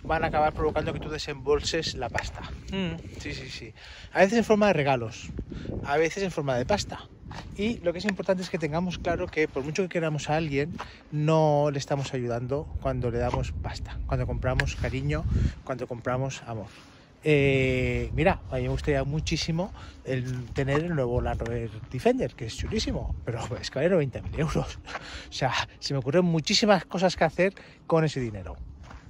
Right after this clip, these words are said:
antes que comprarme un coche. Por cierto, si alguien de Land Rover quiere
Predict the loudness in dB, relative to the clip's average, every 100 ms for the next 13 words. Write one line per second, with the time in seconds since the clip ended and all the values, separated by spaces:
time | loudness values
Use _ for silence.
0 | -20 -14 -2 0 0 -2 0 0 0 -6
1 | -8 -8 -6 0 0 0 -2 0 2 2
2 | 2 2 2 0 0 -4 -4 -4